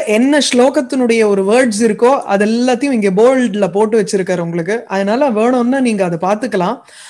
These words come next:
அதை தவிர ஒரு ஈஸியர் என்னன்னா, இங்க அத்திர அன்வயஸ்துன்னு போட்டு அடுத்த ஸ்லோகம் ஆரம்பிக்கிறதுக்கு முன்னாடி நமக்கு அன்வயத்தை வேற கொடுத்துடுறார். So அந்த ஸ்லோகத்தை படிக்கிறதுக்கு ரொம்ப சுலபமா இருக்கு.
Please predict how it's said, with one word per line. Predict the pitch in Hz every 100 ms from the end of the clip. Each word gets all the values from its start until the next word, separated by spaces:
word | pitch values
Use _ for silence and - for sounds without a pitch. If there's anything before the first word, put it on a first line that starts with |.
| -
அதை | - 220 277
தவிர | 269 277 349 381 294
ஒரு | 247 226 202 175 - -
ஈஸியர் | 233 294 285 311 294 214 - -
என்னன்னா, | 208 233 254 240
இங்க | 247 214 196 233 254 - - -
அத்திர | 196 196 277
அன்வயஸ்துன்னு | 202 233 302 311 269 - 269 285
போட்டு | 269 226 220 311
அடுத்த | 190 208 262 320
ஸ்லோகம் | 285 233 214
ஆரம்பிக்கிறதுக்கு | 202 240 311 262 208 202 202 202
முன்னாடி | 233 277
நமக்கு | 220 180
அன்வயத்தை | 170 226 294 254 208
வேற | 196
கொடுத்துடுறார். | 214 180 190 165 156 - _ - - - _
So | -
அந்த | 202 185 185
ஸ்லோகத்தை | 269 320 294
படிக்கிறதுக்கு | 233 - 254 302 277 247
ரொம்ப | 247 208 240
சுலபமா | 220 202 214 226 208
இருக்கு. | 165 196 -